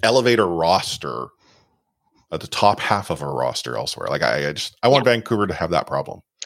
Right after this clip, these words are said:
Speaker 2: Exactly. Yeah, you wanna be like, "How can we make all our effective players on one roster? Like, how can we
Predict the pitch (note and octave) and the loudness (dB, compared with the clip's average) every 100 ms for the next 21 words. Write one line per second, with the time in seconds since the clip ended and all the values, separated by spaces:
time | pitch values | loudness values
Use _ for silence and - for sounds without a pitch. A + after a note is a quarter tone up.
0 | - _ _ _ _ _ A3+ A3 - - | -20 _ _ _ _ _ 0 0 0 -4
1 | - - _ _ - A3+ D3+ F#3+ A#3 A#3+ | -4 -4 _ _ 0 2 2 0 2 4
2 | A#3 G#3+ G3+ G3 F#3+ - _ - - E3+ | 4 0 0 2 2 0 _ -12 -2 0
3 | F3 - F3 F3 F3 E3+ E3+ E3 - - | 0 -2 -4 -2 -2 -2 -4 -6 -8 -16
4 | - _ _ - F3+ F3+ F#3 F3 D#3 C#3 | -18 _ _ -6 -2 2 4 4 4 4
5 | - F#3 - E3+ - F3+ - - - - | 2 -2 -2 -8 -4 0 2 0 -4 -10
6 | - - - - D#3 - D#3 D#3+ _ _ | -10 -12 -12 -4 -2 -2 -6 -10 _ _
7 | _ _ _ - E3 A2+ - - - D3 | _ _ _ -2 -2 0 -2 -2 -2 -2
8 | E3 - D#3 D3+ - D#3 - E3 | -2 -2 -2 -2 -8 -6 -6 -6